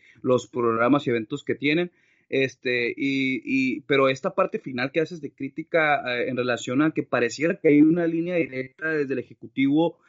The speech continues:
a la cancelación de este evento de conapred, este, en razón de que esté Chumel Torres, eh, dentro de, de los panelistas.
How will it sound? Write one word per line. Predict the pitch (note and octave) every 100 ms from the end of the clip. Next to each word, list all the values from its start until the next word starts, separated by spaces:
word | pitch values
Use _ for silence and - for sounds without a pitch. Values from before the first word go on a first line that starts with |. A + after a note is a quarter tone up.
| _ -
a | A#2+
la | B2
cancelación | B2 B2 A#2 B2 C3+ C#3+
de | C#3+ C3+
este | C3+ C3+ D#3
evento | C#3+ D3 D#3+
de | D3+
conapred, | - A#2+ A2 - C3+ E3+ _ _ _ -
este, | B2+ B2+ - B2+ B2 A#2 A2+
en | B2+
razón | B2+ A#2 D#3+ G#3
de | F#3+
que | C#3
esté | B2+ C3+
Chumel | C3 D#3+ D3+ C#3+
Torres, | C#3+ C3+ D#3 D3 -
eh, | C3 A#2 A2 G#2 -
dentro | A#2+ B2 B2
de, | A#2+ A2 -
de | A#2
los | A2
panelistas. | - A2 A2 B2 A#2 G#2